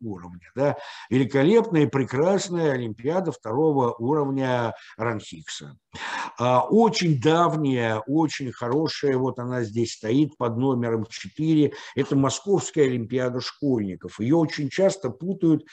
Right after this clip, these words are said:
с московским туром, э, Всероссийской олимпиады, да. Это самостоятельная олимпиада второго уровня. Посмотрите внимательно её сайт, посмотрите внимательно её задания.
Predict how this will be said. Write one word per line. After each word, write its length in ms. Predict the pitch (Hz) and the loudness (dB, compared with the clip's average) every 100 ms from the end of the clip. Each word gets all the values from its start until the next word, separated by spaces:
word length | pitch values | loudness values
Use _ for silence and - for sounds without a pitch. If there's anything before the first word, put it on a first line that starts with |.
| - | -20
с 80 | - | -4
московским 680 | 147 131 - 196 - 143 127 | 0 0 2 2 2 -2 -2
туром, 440 | - 170 160 151 143 | 0 2 4 4 2
э, 320 | 131 123 120 | 0 0 0
Всероссийской 760 | - 139 131 - 127 110 - 127 | -2 -2 -2 -4 -8 -8 -4 -4
олимпиады, 500 | 127 120 135 117 - _ _ - | -2 -2 -2 -2 -6 _ _ -10
да. 220 | 120 135 - - - | -4 -4 -4 -12 -8
Это 240 | 107 117 | -6 -6
самостоятельная 1120 | - 107 104 - 113 151 214 - 107 85 78 80 | -8 -8 -8 -4 0 4 4 2 -4 -10 -14 -12
олимпиада 640 | 95 98 107 98 78 - _ | -8 -6 -6 -8 -10 -20 _
второго 460 | - 151 220 196 | -2 4 6 6
уровня. 460 | 185 147 131 92 80 - _ _ _ | 4 2 0 -4 -10 -18 _ _ _
Посмотрите 540 | - 117 185 254 196 185 | -10 -2 2 2 2 2
внимательно 680 | 170 170 151 127 - 113 | 2 2 2 2 -2 -6
её 240 | 98 98 98 | -4 -4 -6
сайт, 340 | - 117 98 - | -6 -6 -6 -8
посмотрите 640 | - 104 117 165 220 175 | -10 -6 -4 0 -2 -2
внимательно 720 | 135 120 117 135 131 131 120 | -2 -2 0 0 -2 -4 -4
её 320 | 110 92 92 95 | -4 -4 -8 -10
задания. 640 | 104 95 95 92 92 | -10 -10 -12 -12 -16